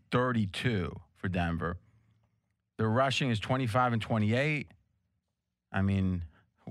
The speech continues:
w-, no, well, actually, that, wow, look at that. Thirty, this is wild. So the offense is thirty-two, the passing is thirty-two, and the running is tw-, uh, average is twenty-seven. It's not good.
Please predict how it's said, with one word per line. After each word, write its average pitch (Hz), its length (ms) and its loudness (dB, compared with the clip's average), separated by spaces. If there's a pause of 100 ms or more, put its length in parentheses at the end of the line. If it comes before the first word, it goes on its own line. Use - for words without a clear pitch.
w-, - 280 -6
no, 113 100 0 (280)
well, 117 120 2
actually, 120 300 2
that, 110 220 2 (680)
wow, 85 280 -2
look 98 180 -4
at 92 100 -6
that. 65 240 -10 (140)
Thirty, 127 300 -4 (320)
this 143 180 -2
is 110 80 0
wild. 101 420 2 (420)
So - 120 -4
the 117 140 0
offense 170 440 0
is 180 100 -2
thirty-two, 131 800 -2 (120)
the 113 80 -6
passing 160 500 2
is 117 140 0
thirty-two, 101 760 0 (320)
and 110 140 2
the 107 80 4
running 135 440 2
is 98 140 0
tw-, - 240 -8
uh, 110 200 2
average 117 340 2
is 101 80 2
twenty-seven. 98 920 -2 (920)
It's - 80 -10
not 107 180 0
good. 92 380 0